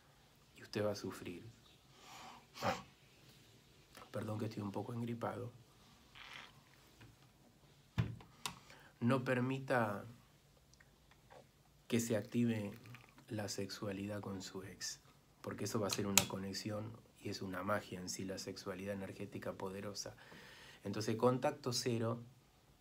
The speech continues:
no saber nada, no involucrarse, no conectarlo, no estar espiándolo, no, no hacer una técnica de contacto cero para que la curiosidad, el, el ego del otro, eh, se despierten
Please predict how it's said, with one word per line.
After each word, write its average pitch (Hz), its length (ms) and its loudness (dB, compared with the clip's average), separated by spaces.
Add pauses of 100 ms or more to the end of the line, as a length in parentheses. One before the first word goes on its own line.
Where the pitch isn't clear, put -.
(220)
no 117 240 2
saber 104 360 -2
nada, 101 300 -2
no 101 140 -4
involucrarse, 98 880 -4 (440)
no 107 240 0
conectarlo, 92 760 -8 (1400)
no 117 260 4
estar 113 260 0
espiándolo, 95 880 -4
no, 131 520 8
no 120 200 4
hacer 117 260 2
una 110 160 0
técnica 117 440 4
de 107 100 0
contacto 107 440 -2
cero 110 300 2
para 101 240 0
que 104 280 -4 (540)
la 107 180 0
curiosidad, 107 840 2
el, - 380 -6
el 104 180 -2
ego 117 280 4
del 101 220 0
otro, 107 540 -2 (760)
eh, 98 540 -2
se - 200 2
despierten 120 720 2